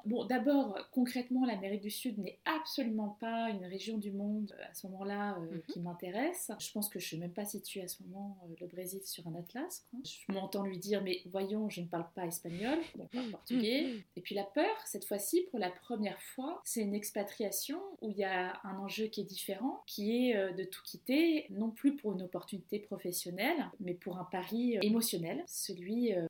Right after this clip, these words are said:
Speaker 1: de mon couple. Et ça, ça me fait beaucoup plus peur que, que la guerre à Kaboul.
Speaker 2: Waouh. Du coup,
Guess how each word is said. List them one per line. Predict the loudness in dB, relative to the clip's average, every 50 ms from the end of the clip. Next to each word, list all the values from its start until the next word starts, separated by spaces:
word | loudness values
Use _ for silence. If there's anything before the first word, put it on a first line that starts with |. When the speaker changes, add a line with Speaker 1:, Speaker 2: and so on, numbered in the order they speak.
| -2 -2
Speaker 1:
de | -2 -2 -2
mon | -2 -4
couple. | -4 0 0 0 0 -2 -8 -8 -6 -2
Et | -2 0 0
ça, | 0 2 4 4 4 4 2 0
ça | -2 -2
me | -2
fait | -2 -6
beaucoup | -6 -4 -4 -4 -4 -6
plus | -8 -8 -10
peur | -8 0 2 2 2 2 0 -6
que, | -4 -2 0 0 2 0 0 -2 -4 -6 -8 -8
que | -6 -4
la | -2 -2
guerre | 0 0 0 0
à | 0 -4
Kaboul. | -4 -4 -4 -4 -4 -4 -4
Speaker 2:
Waouh. | -4 -8 -12 -10 -10
Du | -8 -6 -6 -6
coup, | -6 -4 0 2 2 4